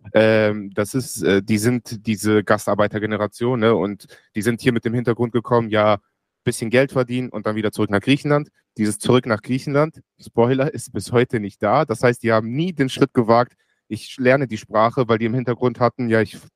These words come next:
gehe eh zurück nach Griechenland. Und deswegen gab's bei uns nur griechisches Fernsehen, wir haben nur Griechisch geredet und so weiter. Das heißt, ich war sehr gut im Griechischunterricht, aber erzähl das mal einem Pubertierenden, der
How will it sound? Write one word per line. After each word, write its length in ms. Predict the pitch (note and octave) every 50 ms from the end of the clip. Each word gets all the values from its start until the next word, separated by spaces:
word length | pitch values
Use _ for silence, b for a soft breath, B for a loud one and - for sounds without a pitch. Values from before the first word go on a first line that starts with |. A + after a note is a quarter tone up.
| _ _ _ _ _ _ _ _ _ - -
gehe 140 | A#2 A#2 A2+ A#2
eh 60 | A#2+
zurück 260 | - - G#2+ G2 -
nach 120 | G2+ F2 -
Griechenland. 440 | - G2 F#2 - G#2 G2+ A2+ B2+ - b b b b b b b _ -
Und 120 | - G#2+ A#2
deswegen 380 | A2+ - - A#2+ A#2 A#2 A2
gab's 200 | G#2+ A2+ G#2+ - -
bei 60 | A2+
uns 220 | A2+ A2+ G#2+ -
nur 160 | B2 B2 A#2+
griechisches 640 | - - B2 B2+ B2+ - - A#2+ - - A#2+ - -
Fernsehen, 680 | - - A2+ A2 A2 A2 A2 G#2+ G#2 A2+ A2 A2 G#2+
wir 60 | A2 A2+
haben 80 | A#2
nur 100 | C3+ C#3
Griechisch 360 | A#2+ A2+ A#2 A2 - B2+ A#2
geredet 340 | - A2 G#2 A2+ G#2 G#2+ G2+
und 100 | G2+ G2
so 120 | G2+ F#2+ G2
weiter. 360 | G2 G#2 G#2 - B2+ C3 C#3 b b b b b b
Das 160 | - G#2 -
heißt, 180 | - A#2+ A2+ -
ich 120 | A2+ - -
war 140 | A#2 A2+ G#2+
sehr 180 | A2 A2+ G#2+
gut 320 | G2+ G2+ A2+ A#2+ C3 - D3+
im 100 | D3 D3
Griechischunterricht, 880 | - E3 E3 - - D3 - D3 D3+ - D#3 C3+ D#3+ E3+ F3 - _ b b b b b b b b b b _
aber 600 | - G#2 G#2+ G#2+ A2+ A#2 A2 A2 A2 G#2+ G#2+ G#2 - _ _ _ _ _
erzähl 560 | - A#2 G#2+ - _ - - - C3 B2+ C3+ C#3+
das 200 | C#3+ C3 - C3
mal 160 | A#2+ A#2 A2+
einem 320 | - B2 A#2+ A#2+ A#2+ A2+
Pubertierenden, 880 | - C3 A#2 - A#2+ A2+ - - C#3 C#3 C3+ C3 C3 B2 B2 B2 A#2+ A2+
der 400 | G#2+ A#2 A2+ A#2 A#2 A2+ A2+ A2+